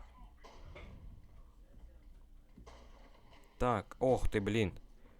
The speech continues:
До нас заходять, до нас заходять, схоже. Та?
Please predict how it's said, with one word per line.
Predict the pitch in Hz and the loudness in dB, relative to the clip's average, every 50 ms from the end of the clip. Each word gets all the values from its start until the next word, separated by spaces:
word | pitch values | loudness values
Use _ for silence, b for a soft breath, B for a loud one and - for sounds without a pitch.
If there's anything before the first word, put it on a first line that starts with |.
| b b - | b b 2
До | 107 110 | 4 6
нас | 117 120 113 | 6 6 6
заходять, | 101 107 104 - - 101 95 95 95 98 | 4 2 2 4 2 2 2 2 0 0
до | 101 101 | 2 2
нас | 110 127 123 | 4 4 4
заходять, | 104 101 104 - - 101 95 95 - | 4 2 2 4 2 2 2 0 -4
схоже. | - - - 95 90 87 95 - B B B B B B B B B B B B B - | -4 -2 -2 -2 -2 -2 -6 -10 B B B B B B B B B B B B B -2
Та? | - 110 110 127 | 2 2 2 2